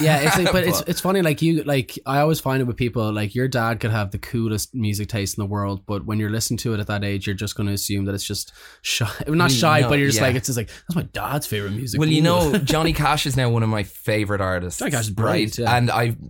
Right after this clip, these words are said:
Speaker 2: I've been privileged enough to have the, like, uh, you know, the opportunity to, like, go back as an adult and listen to all of that stuff, uh,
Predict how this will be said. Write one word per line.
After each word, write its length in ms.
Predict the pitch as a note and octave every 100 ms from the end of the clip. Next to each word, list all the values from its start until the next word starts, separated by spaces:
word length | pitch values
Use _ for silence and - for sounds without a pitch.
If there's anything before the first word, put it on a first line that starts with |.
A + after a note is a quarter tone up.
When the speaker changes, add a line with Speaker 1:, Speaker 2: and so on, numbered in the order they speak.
| - -
Speaker 2:
I've 360 | A2+ A#2 A2+ A2+
been 180 | A2+ G2+
privileged 440 | A#2+ A#2+ A2+ G2+
enough 220 | A2 G2+
to 80 | F#2
have 280 | F#2+ F#2+ F#2
the, 80 | F#2+
like, 400 | F#2 E2+ - - -
uh, 240 | D#2+ C2+ G1+ - - _ -
you 160 | G2+ G2+
know, 140 | F#2
the 160 | F#2 F#2
opportunity 580 | F#2+ F#2 - F#2+ F#2+ F2+
to, 140 | -
like, 220 | F2+ E2 -
go 160 | G2
back 300 | F2+ F2+ F#2
as 100 | F#2
an 80 | F2+
adult 380 | F2+ F#2 F2+ E2
and 160 | F#2+
listen 200 | F#2+ F#2 G2
to 60 |
all 140 | F2 F2+
of 60 |
that 160 | E2+ E2
stuff, 400 | - D#2+ - - - - _
uh, 60 | -